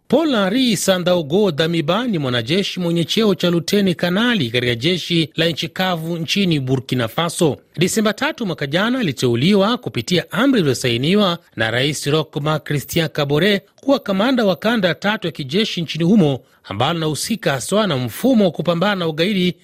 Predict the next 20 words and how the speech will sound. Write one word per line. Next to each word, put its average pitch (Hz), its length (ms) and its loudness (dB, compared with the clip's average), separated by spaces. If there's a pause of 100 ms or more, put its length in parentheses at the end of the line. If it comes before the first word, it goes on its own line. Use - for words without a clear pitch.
(120)
katika 135 220 0
ukanda 190 340 0
wa 175 40 -2
mashariki 165 500 -2
mwa 170 100 0
nchi 156 160 -4
hiyo. 160 340 4 (340)
Afisa 285 460 0
huyo 175 420 2
wa 131 120 2
jeshi 175 440 -2
aliyepitia 151 580 0
katika 156 220 -2
kikosi - 480 -2
cha 160 160 0
jeshi 165 340 -2
la 165 120 0
ulinzi 156 400 0
wa 156 140 4
rais 202 520 2